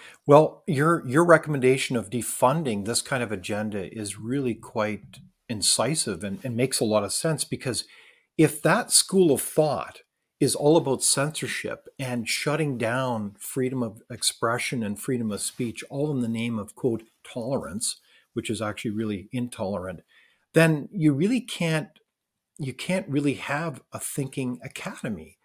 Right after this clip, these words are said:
So why should Canadians care about this issue, Lindsay, when you, when you, when you sit back and think about it? Why would Canadians say, "Wow, this, this is an important discussion"?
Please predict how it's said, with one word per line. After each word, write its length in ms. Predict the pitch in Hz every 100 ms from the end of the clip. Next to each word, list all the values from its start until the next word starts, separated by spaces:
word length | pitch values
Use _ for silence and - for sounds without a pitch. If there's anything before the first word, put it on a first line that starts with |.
| _ _ _
So 180 | - 180
why 340 | 156 147 214 294
should 260 | - 247
Canadians 560 | - 165 156 156 147 -
care 300 | - 156 147
about 280 | 131 123 -
this 240 | 120 -
issue, 320 | 123 - 120
Lindsay, 380 | 104 98 90 101
when 160 | 107 113
you, 140 | 113 117 - - -
when 120 | 117
you, 180 | 113 113 - -
when 140 | 131 117
you 80 |
sit 300 | 113 - 143
back 260 | 139 127 -
and 140 | 104
think 240 | - 156 156
about 280 | 107 98 90
it? 140 | 92 _
Why 280 | 117 123 165
would 220 | 185 170
Canadians 580 | - 139 139 139 131 -
say, 140 | 131
"Wow, 300 | 123 175 233
this, 300 | 117 123 -
this 260 | - 135 135
is 100 | 127
an 100 | 131
important 460 | 120 - 139 143 127
discussion"? 560 | 123 - 156 - 64